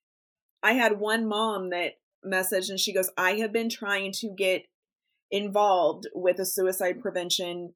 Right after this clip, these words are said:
team for the last year and no one will email me back." And I was like, "What? How? It's a volunteer. Why are they not?" And so within a day, we brought her on.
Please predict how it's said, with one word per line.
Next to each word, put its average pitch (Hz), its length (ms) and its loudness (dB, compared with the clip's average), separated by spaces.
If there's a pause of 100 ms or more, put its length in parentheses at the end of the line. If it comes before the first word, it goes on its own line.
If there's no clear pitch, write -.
(140)
team 175 400 -4 (460)
for 202 120 -2
the 190 120 4
last 175 320 4
year 175 180 2
and 180 220 -2
no 180 160 2
one 175 220 -2
will 165 260 -2
email 151 280 -6
me 131 140 -6
back." - 260 -6 (1160)
And 175 480 0
I 180 120 2
was 180 220 0
like, 165 280 0 (160)
"What? 151 340 -2 (420)
How? 226 260 -2 (180)
It's 233 240 0
a 262 60 10
volunteer. 254 600 4
Why 175 220 6
are 233 180 6
they 214 160 2
not?" 208 280 0
And 190 120 -2
so 214 180 4
within 220 280 0
a 202 100 0
day, 190 280 8
we 175 200 0
brought 170 220 2
her 160 140 2
on. 151 280 -4